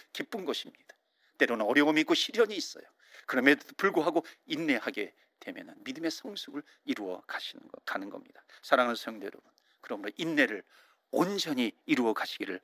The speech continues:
바랍니다. 하나님께서 우리를 성숙하게 만들어 주실 거예요. 칠흑같이 어두운 상황 속에서도 여러분, 절대로 흔들리지 마십시오. 어떤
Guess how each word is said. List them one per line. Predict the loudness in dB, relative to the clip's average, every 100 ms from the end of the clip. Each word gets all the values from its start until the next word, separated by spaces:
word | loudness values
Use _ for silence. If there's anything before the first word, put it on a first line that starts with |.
| _ _
바랍니다. | -8 -6 -8 _ _ _ _ _ 0
하나님께서 | 2 2 0 -4
우리를 | -2 2 2 0 _ _
성숙하게 | -14 -4 0 0 -2 -2 -2 -4 _
만들어 | -2 -2 -2 -8
주실 | -10 -10 -10 -12
거예요. | -20 -20 -20 -18 -16 -14 -12
칠흑같이 | -4 0 2 6 4 4 2 0 -4 _
어두운 | 6 8 8 8
상황 | 4 4 4
속에서도 | 2 0 0 0 -10 -12 _ _ _ _ _ _ _ -20 -6
여러분, | -4 -4
절대로 | -4 0 2 4
흔들리지 | 4 4 2 -2 -6
마십시오. | -10 -10 -12 -14 -18 _ _ _ -20 -20 -18 2
어떤 | 6 8 8 6 0